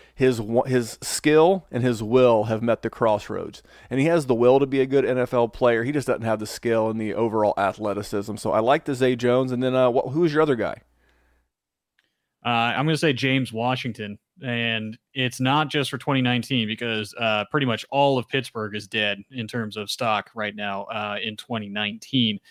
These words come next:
Speaker 2: But the, even coming back to it, like, if Mason Rudolph or Ben Roethlisberger are the, uh, is the quarterback next season, you still have Juju, and Deontay Johnson has been outplaying Washington up to this point.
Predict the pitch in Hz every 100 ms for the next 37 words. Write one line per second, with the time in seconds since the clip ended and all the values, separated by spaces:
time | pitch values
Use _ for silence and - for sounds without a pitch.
0 | _ _ _ _ 127 123 117 - _ _
1 | _ _ _ _ _ 131 139 139 156 160
2 | 156 127 151 151 123 131 131 - 139 135
3 | 120 117 107 123 127 123 123 131 143 139
4 | 127 120 139 139 139 139 123 117 113 123
5 | 127 123 127 127 127 - 117 110 110 120
6 | 117 107 107 104 113 - _ _ - 113
7 | 107 104 101 - _ _ _ 135 117 113
8 | 165 196 120 110 120 120 - 139 175 113
9 | 107 104 _ _ - 110 156 165 135 127
10 | 135 127 135 127 120 127 160 156 139 123
11 | 135 147 131 113 117 113 123 117 123 135
12 | 135 127 110 110 127 131 107 113 113 120
13 | - 113 117 - - 123 107